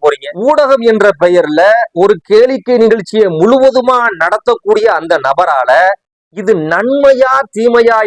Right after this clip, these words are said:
என்பதை கூட உணர முடியாம தான் இந்த கேவலமான ஒரு செயலை செஞ்சிருக்காரு. நோக்கம் என்ன? எது செஞ்சாலும் நம்ம ஊடகத்துல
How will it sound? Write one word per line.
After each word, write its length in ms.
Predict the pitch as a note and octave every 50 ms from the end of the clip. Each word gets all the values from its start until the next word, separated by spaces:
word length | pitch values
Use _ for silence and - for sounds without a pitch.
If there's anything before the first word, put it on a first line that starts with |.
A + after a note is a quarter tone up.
| G3+ G3
என்பதை 300 | G3 F#3 G3 F#3 F#3 F3+ - _ G3+
கூட 120 | A#3+ C4+ C4+ A3 F3+
உணர 160 | F#3 A3 A3+ A3+ G#3+ F3+
முடியாம 360 | F3 D#3+ D#3+ D3 C#3 C3+ C3 - - E3+
தான் 180 | G3 A3+ B3+ A3+ - _ _ _ _ _ _ D3
இந்த 240 | G#3 A#3 B3+ B3+ C#4 C#4 - G#3
கேவலமான 520 | G#3+ A3+ A3+ A3+ A3 G#3 G3 G3 G#3+ A#3 A#3 G3+
ஒரு 120 | F#3+ E3+ -
செயலை 220 | E3 E3+ F#3 F#3 E3+ D#3+
செஞ்சிருக்காரு. 400 | D#3+ D3 C#3+ C#3 - C3+ A#2+ - _ -
நோக்கம் 400 | F3 B3 C#4 - - C4 A#3+ G3+ F#3+
என்ன? 120 | F3 F3 F3 F3 F3+ F#3 - _ _ _ _ _ _ C3+ C3 D3 G3 G#3+
எது 180 | A#3 A3 C#4+ D4 A#3+ - B3
செஞ்சாலும் 580 | A#3+ A3 G3+ E3+ F#3+ E3+ E3 D#3+ D#3 D#3 E3 - - _ _ _ _ C3+ E3
நம்ம 240 | F#3+ G#3+ G#3+ G#3+ G3 E3 F3+ A3+
ஊடகத்துல 440 | C4+ C#4 B3+ G#3 G3 - - F3